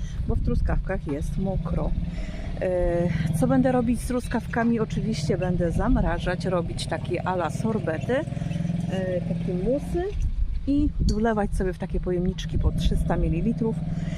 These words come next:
i mrozić, i mrozić, i mrozić. Oczywiście na bieżąco też jemy, a to makaron z truskawkami, a to, kochani, po prostu truskawki ze śmietaną, z cukrem.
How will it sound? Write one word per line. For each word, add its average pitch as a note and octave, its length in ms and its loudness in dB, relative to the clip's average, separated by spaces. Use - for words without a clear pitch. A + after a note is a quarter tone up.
i D4+ 60 6
mrozić, A#3+ 440 2
i G3+ 100 2
mrozić, F#3 420 0
i D#3 80 -4
mrozić. G3+ 580 -2
Oczywiście B3 460 -2
na F#3+ 120 0
bieżąco F3+ 440 -2
też D#3+ 240 -8
jemy, F#3+ 460 0
a D#3+ 80 -6
to E3+ 140 -4
makaron C#4 420 0
z - 60 -6
truskawkami, G#3 680 -4
a E4 120 -2
to, D4 300 -2
kochani, G3+ 580 -2
po F#4+ 100 0
prostu - 340 0
truskawki - 540 -6
ze - 100 -8
śmietaną, A3+ 720 0
z - 100 -12
cukrem. A3+ 600 -2